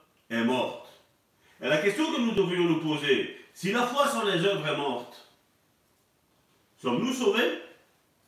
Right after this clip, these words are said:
Si nous n'avons besoin de rien accomplir,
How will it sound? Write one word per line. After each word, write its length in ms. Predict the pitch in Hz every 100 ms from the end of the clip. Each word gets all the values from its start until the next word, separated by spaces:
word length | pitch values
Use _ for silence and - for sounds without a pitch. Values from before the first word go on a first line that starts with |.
| _ _ _ _ _ _ _ _ _ _ _ _ _ _ _ _ _ _ _ _ _
Si 280 | - 269 254
nous 100 | 254
n'avons 300 | 233 226 190
besoin 240 | 220 220
de 80 | 196
rien 260 | 170 202
accomplir, 680 | 202 175 170 160 160 156 165